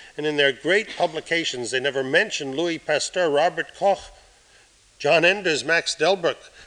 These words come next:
They didn't even seem to know that microbiology existed, let alone my generation of microbiologists. So the whole field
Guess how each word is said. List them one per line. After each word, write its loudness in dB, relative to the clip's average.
They -8
didn't -6
even -2
seem -4
to -4
know 2
that -4
microbiology 2
existed, -4
let 0
alone 2
my 2
generation -4
of -10
microbiologists. -6
So -6
the -4
whole 0
field -2